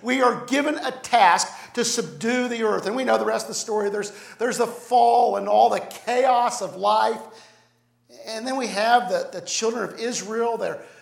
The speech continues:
they're, you know, God says, "I'm gonna bless Abraham, and I'm gonna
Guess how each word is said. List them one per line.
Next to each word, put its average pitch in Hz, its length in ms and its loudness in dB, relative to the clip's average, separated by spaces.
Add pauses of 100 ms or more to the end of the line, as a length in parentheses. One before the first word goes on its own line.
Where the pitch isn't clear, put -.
(120)
they're, - 260 -8 (240)
you 196 120 -8
know, 180 100 -2
God 196 580 4
says, 190 220 -2
"I'm 190 80 -2
gonna 208 140 -4
bless 180 600 2 (100)
Abraham, 220 640 -4
and 170 80 -6
I'm 160 80 -8
gonna 175 160 -8